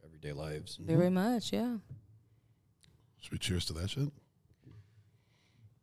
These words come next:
Speaker 1: Yeah,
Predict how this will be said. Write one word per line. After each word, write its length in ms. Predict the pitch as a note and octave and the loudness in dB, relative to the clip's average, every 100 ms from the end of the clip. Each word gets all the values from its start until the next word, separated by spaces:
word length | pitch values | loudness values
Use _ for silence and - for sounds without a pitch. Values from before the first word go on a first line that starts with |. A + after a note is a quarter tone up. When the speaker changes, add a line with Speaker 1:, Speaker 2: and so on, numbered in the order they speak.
| _ _ _ _ _ _ _ _ _ _ _ - - - _ _ _ _ | _ _ _ _ _ _ _ _ _ _ _ -20 -20 -20 _ _ _ _
Speaker 1:
Yeah, 340 | D#2+ F2+ A#2 | -16 -6 -4